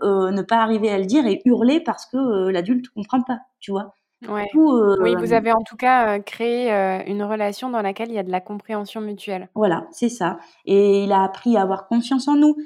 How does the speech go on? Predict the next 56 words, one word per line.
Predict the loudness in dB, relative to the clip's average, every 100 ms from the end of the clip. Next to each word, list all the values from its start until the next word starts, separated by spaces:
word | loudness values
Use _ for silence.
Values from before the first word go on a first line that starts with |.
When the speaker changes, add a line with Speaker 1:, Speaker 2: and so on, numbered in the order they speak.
| -12
Speaker 1:
C'est-à-dire | -10 -6 -2 -2 -4
qu'on | -6
peut | -6 -4 0
aller | 0 0
faire | -2 -2
des | -2
nouvelles | -2 -2 -4
choses. | -6 -8 -6
Alors, | -8 -10
ça | -10
demande | -4 -2 -2 -4
de | -6
prendre | -6 -8
sur | -8 -12
soi, | -4 0 2 0
ça, | -4 -6 -6 -2
voilà, | 0 0
ça | -4
se | -12
passe | -12
pas | -10 -12
toujours | -10 -10 -10
très | -10 -6
bien. | 0 0 0 -8 _ _ _
Mais | -4 0
Elliot, | 0 0 -2 -4
il | -4
a | -4
conscience | -2 -4 -2 -4 -4
aussi | -10 -6 -2 -2 -2
que | -2 -2 -6 _ -8
on |
va | -2 0
pas | 2
l'emmener | 2 4 2
faire | 2 -2
un | -4
truc | -6 -8
qu'il | -4
déteste, | 0 0 -2 -4 -6 -10
que | -8
forcément, | -8 -10 -2 2 4
si | 2 -2
on | -2
l'emmène | 0 0 2
là, | 2 0
c'est | -6 -6
qu'il | -4 -2
va | 0
y |
avoir | 2 2 0
aussi | -4 -2
un | -2
intérêt | -2 -6 -8 -8
pour | -4
lui. | 0 0